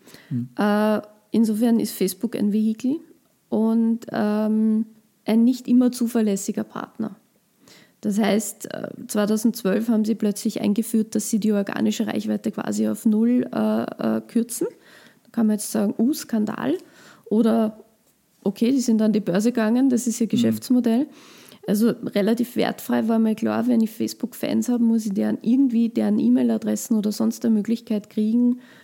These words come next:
Speaker 2: dass ich mit ihnen in anderen Kanälen in Kontakt trete.
Speaker 1: Das heißt, zur
Speaker 2: Sonst
Speaker 1: Erklärung,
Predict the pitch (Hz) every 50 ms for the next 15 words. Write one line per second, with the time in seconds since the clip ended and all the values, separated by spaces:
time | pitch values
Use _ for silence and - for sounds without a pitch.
0 | - _ - 226 202 220 220 - 240 226 190 214 208 214 208 208 202 277 - -
1 | - - - - - - _ _ _ _ - - 202 202 208 226 - 214 214 214
2 | 226 220 220 214 214 226 226 214 202 202 208 208 214 220 220 214 - - _ _
3 | _ _ _ _ _ _ - - _ _ _ - 214 - - 214 - 220 - -
4 | - - 233 233 233 233 - 269 262 - - 233 - 113 - 139 120 120 113 -
5 | - 110 113 123 123 120 113